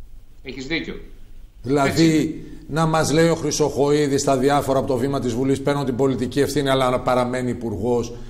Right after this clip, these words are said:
Speaker 2: σε άλλες τραγωδίες να παραμένουν υπουργοί. Τι να το κάνεις, να σου λέει, «Παίρνω την ευθύνη»; Και ποια επίπτωση έχεις;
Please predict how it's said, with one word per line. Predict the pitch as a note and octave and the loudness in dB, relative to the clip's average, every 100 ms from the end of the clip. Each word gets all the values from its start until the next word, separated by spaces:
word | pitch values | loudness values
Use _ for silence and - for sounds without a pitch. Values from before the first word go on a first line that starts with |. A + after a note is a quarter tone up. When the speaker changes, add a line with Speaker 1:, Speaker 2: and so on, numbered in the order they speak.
| - | -14
Speaker 2:
σε | - - | -4 2
άλλες | E3 E3 D#3+ | 4 4 2
τραγωδίες | D3 C#3+ C#3+ B2+ D3+ | 2 2 2 2 2
να | C3 | 0
παραμένουν | A#2+ C3 B2+ C3 C3+ B2+ | 0 2 2 0 -2 -2
υπουργοί. | A#2 - G#2 F2 A#2 A2+ - - - - | -4 -4 -6 -4 -6 -6 -12 -18 -20 -6
Τι | A3 | 0
να | G3+ | 2
το | D#3+ | 0
κάνεις, | D#3 A#2+ F2+ D#2 - - - - | 0 -2 -4 -8 -14 -18 -18 -8
να | C3+ | -4
σου | D3+ | 0
λέει, | D3+ C#3+ | 0 0
«Παίρνω | - D#3 D3+ | -2 -4 -4
την | C#3+ C#3 | -2 -2
ευθύνη»; | B2 C3+ B2 A2+ | -2 -2 -4 -4
Και | - G3 | 0 2
ποια | G3+ A3 | 2 0
επίπτωση | G3 - B2+ B2+ - A2 | 0 -2 -4 -4 -6 -6
έχεις; | F2+ D#2+ D2 | -6 -8 -16